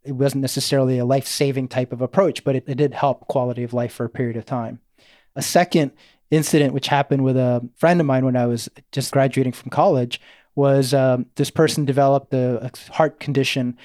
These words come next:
which wasn't typically associated with someone of her age. And, you know, with having an implantable defibrillator and seeing how that worked, it just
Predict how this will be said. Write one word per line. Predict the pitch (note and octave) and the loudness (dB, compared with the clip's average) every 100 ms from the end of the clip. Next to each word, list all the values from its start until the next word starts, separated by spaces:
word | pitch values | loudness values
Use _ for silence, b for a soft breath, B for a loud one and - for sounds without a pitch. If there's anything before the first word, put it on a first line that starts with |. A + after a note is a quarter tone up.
| B B | B B
which | D3+ D3+ | 0 2
wasn't | D#3+ C#3+ | 2 2
typically | E3 D#3 D3 C#3+ | 2 2 2 2
associated | C#3 D3+ C#3 - C3 B2+ | 2 2 2 2 0 2
with | B2+ | -2
someone | - C#3+ C3 B2+ | 0 0 0 0
of | A#2 | -2
her | B2+ A#2+ | -2 -2
age. | B2 A#2+ A#2 - b b b b | -2 -4 -6 -10 b b b b
And, | C3+ C3+ C3 B2+ | 0 2 2 -2
you | C#3 B2+ | -2 -2
know, | B2 | 0
with | B2+ | -2
having | B2+ D3 D3 | 0 0 2
an | C#3 | 0
implantable | C#3+ - D3 C#3 C#3+ C3 | -2 0 -2 0 0 0
defibrillator | B2+ - D#3 D3+ D3 D3 C#3+ C#3 | -2 0 2 4 4 4 4 2
and | C3 | 0
seeing | - D3 C#3+ C#3 | -2 -2 0 -2
how | - C#3 | 0 0
that | C3+ A#2+ D3+ | 0 0 2
worked, | D#3+ C#3 - - B B B | 2 2 -2 -12 B B B
it | D3+ | 0
just | D3+ F3+ | 2 2